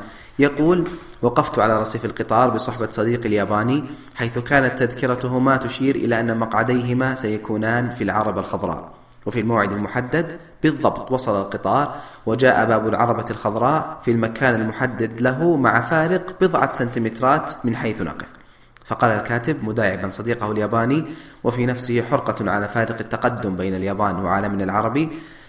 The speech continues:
لا سيما أنه لم يزر هذا الياباني بلادنا من قبل، فقال له: "كيف يقف القطار بعيدا بضع سنتيمترات وليس أمامي تماما؟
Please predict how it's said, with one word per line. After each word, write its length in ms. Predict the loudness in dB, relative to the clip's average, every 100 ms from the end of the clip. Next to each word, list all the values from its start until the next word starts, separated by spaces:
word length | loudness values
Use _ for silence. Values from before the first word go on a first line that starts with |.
| -20 -6
لا 100 | -4
سيما 440 | -2 0 0 0
أنه 280 | 0 0 2
لم 180 | 2 4
يزر 320 | 2 0 -4 -8 -18 -14 -10 -4
هذا 220 | -2 0
الياباني 500 | 0 2 2 0 -2
بلادنا 500 | -2 0 0 -2 -4
من 120 | -6
قبل، 320 | 0 0 0
فقال 440 | -4 2 2 4 2
له: 140 | -2 -6 -14 -20 -20 -6
"كيف 200 | -2 0
يقف 320 | -2 -4 -4
القطار 560 | -2 -2 2 2 2 0
بعيدا 560 | 2 2 2 2 0 -4 -12 -20 0
بضع 260 | 2 4 2
سنتيمترات 720 | -2 -4 -4 -6 2 2 4
وليس 300 | 4 4 2
أمامي 360 | 0 2 0
تماما؟ 460 | -2 -2 -2 -2 -6